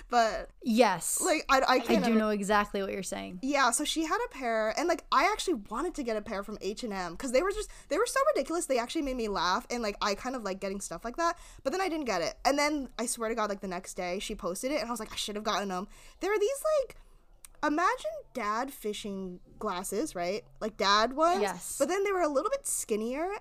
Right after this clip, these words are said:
Speaker 1: and then they had, like, a metallic frame, so they looked almost alien-like. <laughs>
Speaker 2: Okay. I can picture that.
Speaker 1: You're like, "Okay, the pieces are coming."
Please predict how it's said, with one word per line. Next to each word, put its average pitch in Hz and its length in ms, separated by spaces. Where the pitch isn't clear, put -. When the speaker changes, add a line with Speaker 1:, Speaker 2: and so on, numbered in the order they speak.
Speaker 1:
and 240 160
then 240 140
they 240 100
had, 269 220
like, 294 140
a 220 40
metallic 220 520
frame, 208 480
so 262 100
they 226 120
looked 220 260
almost 233 400
alien-like. 180 880
<laughs> - 60
Speaker 2:
Okay. 254 440
I 220 40
can 254 160
picture 233 320
that. 190 280
Speaker 1:
You're - 160
like, 330 220
"Okay, 349 380
the 320 120
pieces 349 300
are 403 80
coming." 320 380